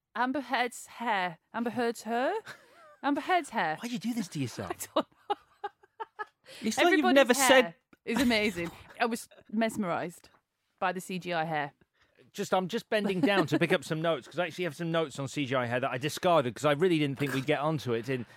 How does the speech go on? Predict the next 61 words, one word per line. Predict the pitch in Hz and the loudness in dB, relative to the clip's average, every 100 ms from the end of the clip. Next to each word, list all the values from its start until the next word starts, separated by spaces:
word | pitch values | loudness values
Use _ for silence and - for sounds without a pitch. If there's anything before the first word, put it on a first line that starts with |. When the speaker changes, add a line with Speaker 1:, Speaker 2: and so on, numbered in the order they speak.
| _ | _
Speaker 2:
this | 160 156 | 0 0
Speaker 1:
I | |
Speaker 2:
much | 165 | -2
Speaker 1:
mean | - | 2
Speaker 2:
detail, | 180 | 6
Speaker 3:
How | 330 - | 6 8
many | |
Speaker 2:
let | 175 165 | 6 6
alone | 165 170 | 6 6
it | 160 131 | 4 2
be | 147 | 2
an | 139 | 4
M | 139 | 2
V | 139 | 2
W. | 135 143 123 101 98 262 254 - | 2 0 0 -8 -10 -6 -6 -6
Speaker 3:
<laughs> | 240 - - | -10 0 4
How | 277 | 6
many | 339 320 | 6 8
notes | 302 202 | 6 6
have | 208 | 4
you | 175 | 6
got | 202 - | 4 4
this | 135 | 4
week, | 123 | 4
Alec? | 107 110 | 4 6
All | 185 247 254 | 6 8 6
I | |
can | 254 247 | 6 6
hear | 240 156 | 8 6
is | 123 | 6
your | 127 | 4
notes, | 127 147 - - | 6 6 4 -2
I | 104 | -4
feel | - 113 | 2 2
like, | 107 104 - | 4 0 0
this | 107 - | -2 0
week. | 95 98 - - 294 | -2 -2 -4 -8 -8
Speaker 2:
I've | - 302 | -6 -8
got | 277 262 | -8 -6
a | |
lot, | 294 - | -6 -6
mate. | 233 247 - _ _ _ _ _ _ _ | -10 -12 -14 _ _ _ _ _ _ _
I've | - - | -2 0
got | 247 262 | -4 -4
a | |
lot | 285 277 | -6 -8
of | - 277 | -10 -10
notes | 294 285 254 190 - | -8 -8 -8 -10 -10
down | 220 226 208 | -8 -6 -4
here. | 220 226 220 - | -4 -4 -6 -4
Speaker 3:
You've | 208 226 | -2 2
been, | 254 202 | 2 0
you've | 190 214 | 2 2
been | 247 233 | 4 2
shuffling | - 254 240 233 214 185 | 2 2 2 4 4 4
them | 170 | 4
more | 160 156 135 | 4 4 6
than | 135 135 - _ | 4 2 -6 _
ever. | 160 135 113 117 _ _ _ _ _ - _ _ _ _ _ _ _ _ _ | 2 4 0 -2 _ _ _ _ _ -20 _ _ _ _ _ _ _ _ _
Speaker 2:
Is | - | -10
that, | - | -10